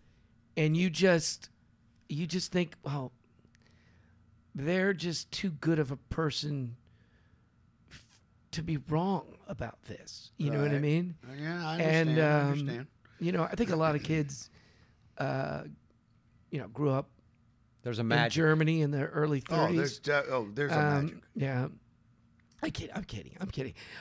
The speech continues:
Speaker 2: Well, I
Speaker 1: Um,
Speaker 2: missed that. I was
Speaker 1: no, no, no,
Speaker 2: listening
Speaker 1: no.
Speaker 2: to
Speaker 1: I, I said I think there was a lot of kids that had that same,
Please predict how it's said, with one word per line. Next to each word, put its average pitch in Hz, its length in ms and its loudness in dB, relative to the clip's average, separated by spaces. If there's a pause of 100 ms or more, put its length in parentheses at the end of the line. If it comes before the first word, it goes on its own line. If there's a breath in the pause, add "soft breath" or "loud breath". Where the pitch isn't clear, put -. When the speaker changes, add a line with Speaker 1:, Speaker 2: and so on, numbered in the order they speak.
Speaker 2:
Well, 175 240 6
I 127 60 8
Speaker 1:
Um, 135 60 2
Speaker 2:
missed 160 240 0
that. 104 160 4
I 104 40 0
was 104 160 2
Speaker 1:
no, 165 140 6
no, 160 80 6
no, 156 80 8
Speaker 2:
listening 151 220 4
Speaker 1:
no. 143 60 2
Speaker 2:
to 233 80 -2
Speaker 1:
I, 196 40 2
I 156 40 6
said 139 200 2
I 143 80 2
think 147 160 0
there 151 80 0
was 139 100 0
a 143 60 4
lot 139 160 2
of 131 80 -2
kids 143 240 0
that 135 180 -2 (360 loud breath)
had 147 160 -2
that - 200 -6
same, 143 440 0